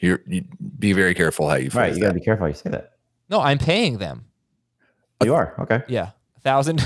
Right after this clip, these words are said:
Speaker 3: <laughs> No, I'm definitely not.
Speaker 1: <laughs>
Speaker 3: So,
Speaker 1: What is going on?
Speaker 3: I'm just joking. I mean, I'm obviously joking. It's not worth a thousand dollars
Speaker 2: Well,
Speaker 3: to
Speaker 2: I
Speaker 3: be
Speaker 2: mean,
Speaker 3: on the
Speaker 2: you
Speaker 3: show.
Speaker 2: know, somebody legally might say, "You said it's worth a thousand dollars.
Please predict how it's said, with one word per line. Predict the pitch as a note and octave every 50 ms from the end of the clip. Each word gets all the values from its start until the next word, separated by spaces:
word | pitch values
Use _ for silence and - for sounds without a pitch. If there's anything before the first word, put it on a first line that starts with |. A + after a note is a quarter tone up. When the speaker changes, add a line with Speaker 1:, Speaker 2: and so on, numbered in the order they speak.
| - C#3
Speaker 3:
<laughs> | - -
No, | B2 A#2+ -
I'm | - A2+ A2+
definitely | A2 G#2+ G2 - F#2 F#2 - -
not. | - - - - - - - - - - _ _ _ _
Speaker 1:
<laughs> | - C#3+ A#2+ - F#3+ E3+
Speaker 3:
So, | - - C4+
Speaker 1:
What | A3+ F3+ -
is | - - - E4+
going | F#4+ - - F#4 F#4 - -
on? | E4+ D4 - - B3+ - - -
Speaker 3:
I'm | G3 A#3
just | C4+ C#4+ A#3 - -
joking. | D#3 G#3 G#3 - - D3+
I | D3 D3
mean, | D3+ D3
I'm | C#3 C3+
obviously | C#3+ E3 E3 - - G#2+
joking. | - A2+ C3 E3+ - - F2+ G#2 A#2+
It's | - _ - - -
not | C3+ C3 B2+ A2 -
worth | B2 A#2 G#2+
a | A2+
thousand | - A2 G2+ G#2+ G#2+ A2 G#2+
dollars | G2+ G2 - - B2
Speaker 2:
Well, | A#2 C#3
Speaker 3:
to | B2+
Speaker 2:
I | B2
Speaker 3:
be | A#2
Speaker 2:
mean, | A2 A2 A2
Speaker 3:
on | -
the | - E4
Speaker 2:
you | C3
Speaker 3:
show. | A2 G#2 -
Speaker 2:
know, | A#2 A2 -
somebody | - - A#2 A#2+ B2+ C3 A#2+ A#2+ B2+ G2 - -
legally | - F2+ A2+ C#3 C3+ A2 G#2+ G2
might | F#2 F#2+ G2 F#2
say, | - G2+ F#2 F2+
"You | E2 F2+ A2 A2+
said | - - G2+ G2 G2+
it's | G2+
worth | - G2+ G#2 G#2+
a | A#2
thousand | G2+ G2+ G2+ A2
dollars. | B2+ C#3+ A#2 F#2